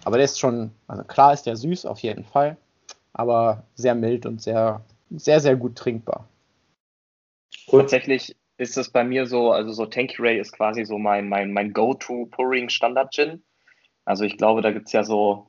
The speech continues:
Speaker 3: so zwei große Lager, Tanqueray oder Bombay. Also so irgendwie eins von beiden hat ja jeder immer da, weißt du, was quasi so immer war, wo du immer so eine Flasche haben musst. Und das ist bei mir Tanqueray. Und irgendwann kam die raus, äh, mit, mit dem Tanqueray Rangpur, so als erste,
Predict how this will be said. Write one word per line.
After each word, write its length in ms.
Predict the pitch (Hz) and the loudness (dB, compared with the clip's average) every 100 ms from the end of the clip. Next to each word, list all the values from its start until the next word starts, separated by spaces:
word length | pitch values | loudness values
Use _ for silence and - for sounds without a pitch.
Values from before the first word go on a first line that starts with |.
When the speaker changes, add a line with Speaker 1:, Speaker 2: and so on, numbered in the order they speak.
| - | -16
Speaker 3:
so 260 | 92 101 95 - | -6 -6 -6 -12
zwei 320 | - 107 107 | -2 2 4
große 340 | 107 110 107 98 | 2 -2 -2 0
Lager, 320 | 101 113 113 | 2 2 0
Tanqueray 480 | 110 110 - 107 107 | -2 -6 -2 2 2
oder 120 | 101 | 0
Bombay. 500 | 92 107 117 117 113 | 0 -2 2 4 4
Also 160 | 98 98 | 2 -2
so 320 | 110 101 101 | -4 -2 -2
irgendwie 720 | 104 104 101 104 101 101 98 - | -4 -6 -4 0 2 0 -2 0
eins 220 | 101 104 | 0 2
von 140 | 107 | 0
beiden 240 | 104 104 101 | 2 2 0
hat 140 | - | -2
ja 60 | 104 | -2
jeder 340 | 98 110 110 | 0 2 2
immer 240 | 117 110 107 | 4 4 4
da, 300 | 110 110 101 | 6 4 2
weißt 200 | 104 98 | -4 -10
du, 60 | |
was 260 | 101 - - | -16 -16 -6
quasi 260 | 117 110 | -4 -4
so 100 | 113 | -6
immer 300 | 127 135 123 | -6 0 0
war, 180 | 123 127 | 0 -2
wo 40 | 120 | -2
du 140 | 127 | -4
immer 220 | 131 131 | -2 -4
so 80 | 120 | -4
eine 260 | 120 120 117 - - - - _ - | -4 -4 -4 -12 -20 -20 -20 _ -6
Flasche 280 | 131 - 123 | -4 0 2
haben 160 | 127 | 0
musst. 180 | 131 - | -4 -6
Und 120 | 117 | -6
das 80 | 113 | -8
ist 120 | - | -2
bei 100 | 120 | 0
mir 120 | 113 | 0
Tanqueray. 520 | 110 123 - 135 131 117 | 0 -2 0 2 2 2
Und 140 | 110 | 0
irgendwann 440 | - 131 117 120 | -2 0 0 0
kam 320 | - 120 120 117 | 0 2 2 0
die 120 | 117 | -6
raus, 520 | 104 110 131 143 - | 0 0 0 -4 -6
äh, 120 | 113 110 | -2 -2
mit, 380 | 113 110 - - | -2 -4 -6 -4
mit 220 | 113 110 | -4 -2
dem 260 | 110 107 107 | 0 0 0
Tanqueray 400 | 127 120 117 107 | -2 0 -2 2
Rangpur, 600 | 110 123 123 - 104 98 | 2 2 -2 -2 -2 0
so 160 | 107 | -2
als 140 | 104 101 | -4 -2
erste, 600 | 107 113 - 110 104 | -2 -4 -4 -2 0